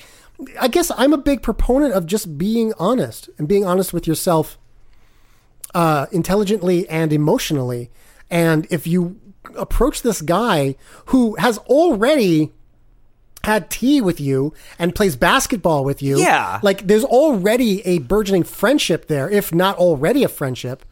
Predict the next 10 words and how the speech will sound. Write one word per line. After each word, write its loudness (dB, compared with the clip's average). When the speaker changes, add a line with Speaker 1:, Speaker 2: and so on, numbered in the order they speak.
Speaker 1:
Like, -2
saying 2
that 0
you 2
have -2
feelings 0
and, -2
and -4
affections -4
and, -6